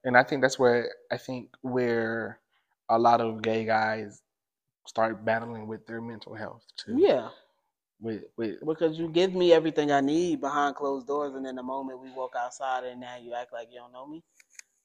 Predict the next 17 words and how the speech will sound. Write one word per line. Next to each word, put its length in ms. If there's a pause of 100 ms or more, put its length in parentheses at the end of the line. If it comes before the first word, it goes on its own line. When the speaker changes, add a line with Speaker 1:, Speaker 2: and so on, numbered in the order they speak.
(300)
Speaker 2:
and 220
now 120
you 160
gotta 200
die. 300 (1000)
Speaker 1:
Absolutely 540
not. 200 (160)
<laughs> 240 (1700)
Absolutely 600
not. 260 (580)
Okay, 500 (140)
so 600 (220)
here's 440
another 720
one 500 (640)
that 160
I 200